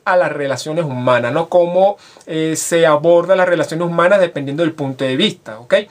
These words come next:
Eh, la, su directora, Sofía Coppola, eh, bueno, ya ha, ha comentado que, bueno, esta película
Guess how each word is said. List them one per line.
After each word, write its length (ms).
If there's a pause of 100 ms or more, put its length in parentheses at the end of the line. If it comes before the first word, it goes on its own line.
(640)
Eh, 720
la, 380
su 180
directora, 640
Sofía 460
Coppola, 440 (380)
eh, 220
bueno, 280
ya 960
ha, 580
ha 200
comentado 880
que, 260
bueno, 240
esta 240
película 580